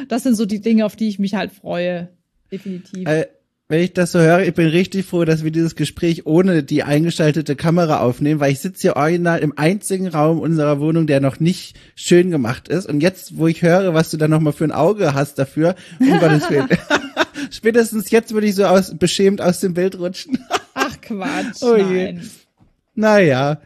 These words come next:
Speaker 2: ach, sag das nicht. Du hast es nicht gesehen, deswegen, es bleibt in unser aller Fantasie einfach ein Bild. Schön. Du,
Speaker 1: <laughs>
Speaker 2: äh, ich hab das hier total genossen. Ich wusste gar nicht so richtig, was auf mich zukommt, weil ich verfolge natürlich deine Arbeit und bekomme das alles so mit, aber ich hab noch nie mit dir so, p-, also überhaupt gesprochen.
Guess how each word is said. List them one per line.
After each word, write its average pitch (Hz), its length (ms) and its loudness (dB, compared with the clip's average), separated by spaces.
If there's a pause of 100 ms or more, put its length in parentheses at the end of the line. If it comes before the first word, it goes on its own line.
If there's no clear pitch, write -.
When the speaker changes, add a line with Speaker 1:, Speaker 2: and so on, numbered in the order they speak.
(140)
Speaker 2:
ach, 220 200 -2
sag 190 300 0
das 147 240 -2
nicht. 123 240 -4
Du 220 80 2
hast 214 200 2
es 180 140 -6
nicht 196 200 -4
gesehen, 160 420 0
deswegen, 165 400 -2
es - 160 -6
bleibt 185 320 2
in 170 120 -4
unser 160 260 0
aller 143 240 2
Fantasie 143 500 -2
einfach 131 280 -2
ein 117 160 -4
Bild. 104 260 -6 (240)
Schön. 117 380 -6 (220)
Du, 269 440 2 (320)
Speaker 1:
<laughs> - 60 -
Speaker 2:
äh, 196 280 4 (500)
ich 190 120 -2
hab 214 160 -4
das 233 180 0
hier 214 140 -4
total 196 360 -2
genossen. 185 460 0
Ich - 160 -6
wusste 226 300 -2
gar 180 180 2
nicht 233 160 -2
so 190 80 -4
richtig, 208 380 -6
was 196 160 -2
auf 196 200 -6
mich 185 160 -6
zukommt, 208 460 -6
weil 170 160 -2
ich 156 100 -6
verfolge 196 360 -2
natürlich 180 340 -4
deine 156 300 -4
Arbeit 190 320 0
und 160 60 -4
bekomme 156 260 -6
das 165 120 -6
alles 151 280 -6
so 156 80 -4
mit, 185 180 -6
aber 151 160 -4
ich 151 80 -2
hab 170 140 -4
noch 185 80 -2
nie 208 180 -2
mit 269 180 -2
dir 190 140 0
so, 175 160 0
p-, - 320 -10
also 143 220 -2
überhaupt 151 520 -4
gesprochen. 127 540 -8